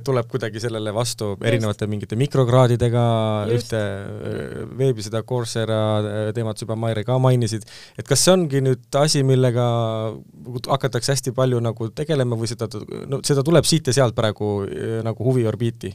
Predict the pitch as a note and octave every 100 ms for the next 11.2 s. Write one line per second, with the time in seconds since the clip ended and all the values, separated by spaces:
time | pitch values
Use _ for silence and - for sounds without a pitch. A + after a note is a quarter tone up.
0 | - G#2+ G#2 G2 G2+ G#2 G2+ - G2 -
1 | A2+ A#2+ C#3+ C3 E3 - - - - -
2 | D#3+ A2 C#3 D#3+ A#2+ - G#2 A2+ G#2+ G2+
3 | B2 A2+ G2+ - A#2+ B2+ B2 A#2+ A#2+ -
4 | A2+ C#3 F3+ F#3+ - A#2 A#2 G#2+ A2 A2
5 | B2 - G#2 _ G#2 F#2+ - - - -
6 | B2+ A2 G#2+ A2 G#2+ G#2 G#2 G2+ G2 F#2+
7 | F#2 G2 C3+ C#3 A#2 G#2 - A2 A2+ B2+
8 | A#2+ B2+ - G2 G2 G#2 A2+ G2+ - G#2+
9 | G#2+ B2 A#2+ G2 - G2 F#2 G2+ F#2 F#2
10 | - G#2 A#2+ G#2+ - - A#2+ A#2 G#2 G2+
11 | A2+